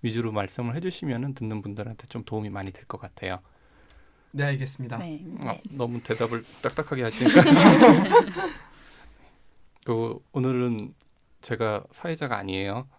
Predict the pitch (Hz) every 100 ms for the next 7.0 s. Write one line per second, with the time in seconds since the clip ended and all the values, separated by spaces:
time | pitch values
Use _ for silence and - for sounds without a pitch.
0 | _ 131 110 110 107 110 110 120 - -
1 | 101 101 113 - 104 139 - 147 127 120
2 | 117 113 143 135 - - - - - -
3 | _ _ _ - - - - - _ _
4 | - 107 101 98 95 95 _ _ _ _
5 | _ - 110 107 104 - 110 104 - 107
6 | - - - - _ _ _ _ 135